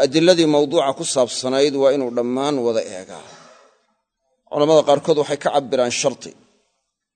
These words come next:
Sharaxana waxa weeye saasaa buu tilmaamayaa, ku fasiraya. "وينبغي البحث عن المعارض أن يشترط في المجتهد أن يبحث عن معارض ذلك الحكم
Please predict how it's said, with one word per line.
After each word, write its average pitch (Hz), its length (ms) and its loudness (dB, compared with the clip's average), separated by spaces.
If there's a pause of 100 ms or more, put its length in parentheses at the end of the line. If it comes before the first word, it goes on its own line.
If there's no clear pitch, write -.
(300)
Sharaxana 147 540 2
waxa 135 180 0
weeye 135 140 0
saasaa 131 420 0
buu 117 120 -6
tilmaamayaa, 127 600 -2
ku 120 120 -18
fasiraya. 82 520 -12 (1080)
"وينبغي 135 480 2
البحث 147 420 0
عن 143 220 -2
المعارض 151 680 2 (920)
أن 180 140 8
يشترط 170 600 4
في 139 260 -4
المجتهد 170 840 -2 (220)
أن 151 60 -2
يبحث 160 600 2
عن 139 280 0
معارض 147 560 2
ذلك 156 560 2
الحكم 185 540 -4